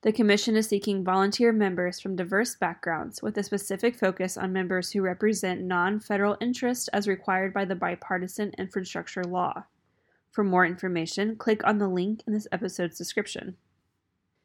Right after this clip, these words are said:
G R S B Animal Ag Tech Innovation Summit,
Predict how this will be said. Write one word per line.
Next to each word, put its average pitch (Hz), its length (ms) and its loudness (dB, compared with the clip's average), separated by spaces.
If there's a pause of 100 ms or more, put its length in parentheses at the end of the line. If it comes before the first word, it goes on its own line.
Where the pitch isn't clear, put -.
(200)
G 220 200 6
R 226 100 8
S 214 260 0
B 208 460 0
Animal 214 380 4
Ag 196 240 -2
Tech 214 300 -4
Innovation 196 520 -2
Summit, 196 400 -6